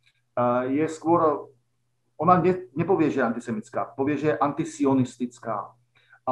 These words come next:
odmieta právo štátu Izrael na existenciu ako židovského národného štátu.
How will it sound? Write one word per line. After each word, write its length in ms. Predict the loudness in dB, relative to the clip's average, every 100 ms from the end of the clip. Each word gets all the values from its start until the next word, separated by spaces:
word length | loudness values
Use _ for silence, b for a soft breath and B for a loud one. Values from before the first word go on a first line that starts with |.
| 0
odmieta 440 | 2 0 2 2 4
právo 520 | 6 6 6 4 2
štátu 440 | 0 2 2 2 -4
Izrael 280 | 0 2 2
na 80 | -2
existenciu 560 | -4 -6 -6 -4 0
ako 240 | 0 0 -6
židovského 640 | -4 0 2 0 -8 -10 -8
národného 440 | -6 -6 -8 -12 -14
štátu. 520 | -8 -8 -8 -14 -20